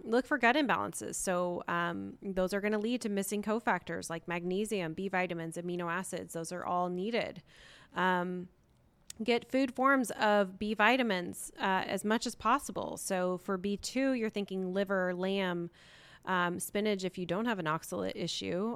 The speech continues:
um, almonds, salmon, eggs. B nine, think dark leafy greens, squash, peas. And for B twelve, uh, red meat, salmon, clams, mussels, eggs,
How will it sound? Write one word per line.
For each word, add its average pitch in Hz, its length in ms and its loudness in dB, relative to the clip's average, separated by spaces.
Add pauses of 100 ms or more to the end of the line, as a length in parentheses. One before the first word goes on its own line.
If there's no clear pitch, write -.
um, 175 240 0
almonds, 180 500 -2
salmon, 175 380 -2
eggs. 226 580 0 (500)
B 196 240 2
nine, 254 640 4
think 202 320 -2
dark 190 280 4
leafy 180 260 -2
greens, 233 460 2
squash, 196 520 4
peas. 254 680 -4
And 196 200 2
for 185 400 0
B 185 140 -2
twelve, 202 540 4 (260)
uh, 175 300 0
red 190 260 2
meat, 185 260 0
salmon, 175 460 0
clams, 185 500 0
mussels, 175 480 -2
eggs, 170 360 -6